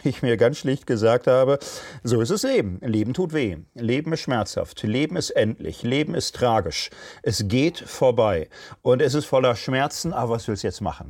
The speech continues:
<laughs> So, und je-, jetzt sind wir in dieser kleinen Mikrosekunde des Universums zwischen Geburt und Tod, machen wir das Beste draus.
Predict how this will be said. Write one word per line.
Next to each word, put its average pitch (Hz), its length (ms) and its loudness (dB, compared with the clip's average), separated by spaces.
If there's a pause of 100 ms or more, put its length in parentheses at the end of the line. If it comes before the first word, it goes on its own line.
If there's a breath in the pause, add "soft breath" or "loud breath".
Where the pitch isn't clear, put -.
<laughs> - 60 -18
So, - 240 -4 (260 loud breath)
und 117 220 0
je-, 123 80 4
jetzt 117 260 2
sind 165 260 0
wir 147 220 2
in 131 140 -4
dieser 123 260 0
kleinen 196 840 0 (300 loud breath)
Mikrosekunde 156 1120 0
des - 180 -2
Universums 123 800 2
zwischen 123 400 -2
Geburt 113 380 0
und 104 220 -2
Tod, 147 340 -2
machen 107 220 -2
wir 98 60 0
das 92 160 -4
Beste - 300 -8
draus. - 320 -10